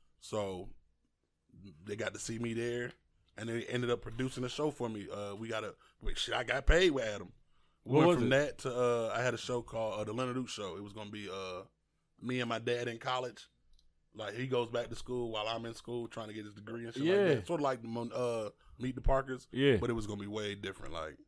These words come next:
Speaker 2: I would like
Speaker 1: it was
Speaker 2: that.
Speaker 1: gonna be, it was single cam. It was gonna be fun.
Speaker 2: Damn.
Speaker 1: So we had a script deal with Comedy Central, but then ended up, you know, as
Speaker 2: Yeah.
Speaker 1: soon as we write the script, everybody. The one thing about, uh, uh, the entertainment business is just like fast food.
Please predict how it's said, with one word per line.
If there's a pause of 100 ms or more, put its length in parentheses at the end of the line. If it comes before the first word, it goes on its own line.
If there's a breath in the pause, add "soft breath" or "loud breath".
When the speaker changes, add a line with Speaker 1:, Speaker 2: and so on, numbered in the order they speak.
(160)
Speaker 2:
I
would
like
Speaker 1:
it
was
Speaker 2:
that.
Speaker 1:
gonna
be,
it
was
single
cam.
It
was
gonna
be
fun.
Speaker 2:
Damn.
Speaker 1:
So
we
had
a
script
deal
with
Comedy
Central,
but
then
ended
up, (140)
you
know,
as (360 soft breath)
Speaker 2:
Yeah.
Speaker 1:
soon
as
we
write
the
script,
everybody. (720)
The
one
thing
about, (300)
uh,
uh,
the
entertainment
business
is
just
like
fast
food.